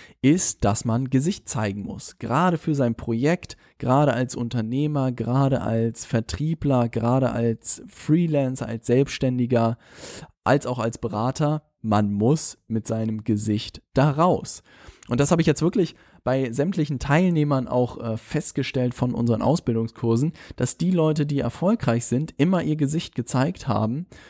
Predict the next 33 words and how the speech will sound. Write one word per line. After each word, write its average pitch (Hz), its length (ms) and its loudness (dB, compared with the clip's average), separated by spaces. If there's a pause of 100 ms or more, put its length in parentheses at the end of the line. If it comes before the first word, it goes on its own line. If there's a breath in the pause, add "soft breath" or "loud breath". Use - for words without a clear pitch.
(120 loud breath)
und 139 420 2
da 131 360 2
tolle 156 260 2
Erfolge 147 400 0
erzielt 202 460 -2
haben. - 220 -4
Und 117 120 -8
ich 120 80 -8
dachte 120 220 -8
mir, 113 180 -6
„Hm, 175 220 -2 (400 soft breath)
diesen 135 240 2
Schritt - 280 -4
sollte 139 220 2
ich - 120 -4
eigentlich 120 240 -2
nach 107 120 -4
vorne 143 540 2
holen 117 360 0 (360 loud breath)
und, 139 500 0
äh, 120 320 0 (160)
Leuten 120 1040 0
klar 127 400 2
machen, 123 520 -4
wenn 117 480 0
sie 151 280 0
im 120 320 -6
digitalen 131 480 -4
Bereich 113 260 -4
sich 110 140 -10
etwas - 320 -8
aufbauen 104 480 2
möchten, 104 400 -2